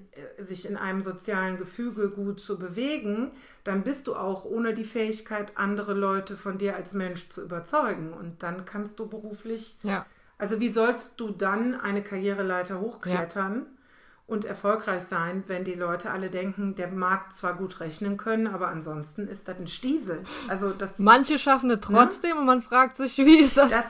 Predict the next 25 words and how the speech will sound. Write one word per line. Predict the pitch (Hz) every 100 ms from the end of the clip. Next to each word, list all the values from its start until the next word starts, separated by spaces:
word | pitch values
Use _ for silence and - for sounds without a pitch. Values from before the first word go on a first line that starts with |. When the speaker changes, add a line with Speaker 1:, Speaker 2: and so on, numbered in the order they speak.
| -
Speaker 1:
die | - -
Speaker 2:
<laughs> |
verbunden? | 208 233 254
Speaker 1:
Ausnahmen | 226 277 269 262
bestätigen | 240 254 233 233 220
die | 214
Regeln. | 185 160 156 156 156 156
Speaker 2:
<laughs> | - - 240 - - 214 370 370 285 202 -
Ja. | 208 190 196 - - 277 196
Speaker 1:
Man | 220
Speaker 2:
Ja. | 208
Speaker 1:
hat | 277
ja | 294 233
auch | 220
direkt | 226 220 262 -
für | 226
das | 196 190
eine | 202 262 370 320
und | 269
für | 262
das | 214 208
andere | - 202 247 214
Beispiele | - 165 190 - 175 160
im | 165 151
Kopf. | -